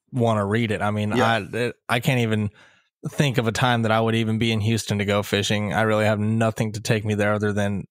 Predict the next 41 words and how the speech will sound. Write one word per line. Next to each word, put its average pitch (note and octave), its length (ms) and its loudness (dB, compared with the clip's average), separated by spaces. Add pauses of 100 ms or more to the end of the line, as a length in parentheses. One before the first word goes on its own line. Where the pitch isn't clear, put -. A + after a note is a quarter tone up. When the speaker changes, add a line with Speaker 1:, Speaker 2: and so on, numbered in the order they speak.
(180)
Speaker 1:
just A#2 360 0
fishing, A2 380 0
and G2 180 -4 (260)
there's A2+ 140 2
a A2 40 2
lot G#2+ 260 0 (180)
closer A#2+ 320 0
places G#2 320 -2
for - 100 -4
me A#2+ 120 0
to B2+ 100 2
go A2+ 340 0 (220)
just - 180 0
for A2+ 80 -2
fishing. G#2 540 -2
And G#2+ 340 0 (320)
so - 140 2
I B2 120 4
don't A#2+ 200 0 (140)
foresee C3+ 240 0
myself A2+ 340 2
going A2 440 0
there A2+ 200 2
anytime A2 360 0
in G#2 40 -4
the G#2 80 -4
near G#2+ 160 -2
future. G#2 340 -2
And, G#2 140 -4
Speaker 2:
Yeah. G#2 60 -12 (260)
Speaker 1:
and A2 100 2
I've A2 140 2
been G#2+ 140 2
reading G#2+ 180 0
it F2+ 80 -2
myself. G2+ 360 0
It's - 120 -4
a, F2+ 200 0
it's G#2+ 140 -2
a F#2+ 220 -2 (100)
very C3+ 340 2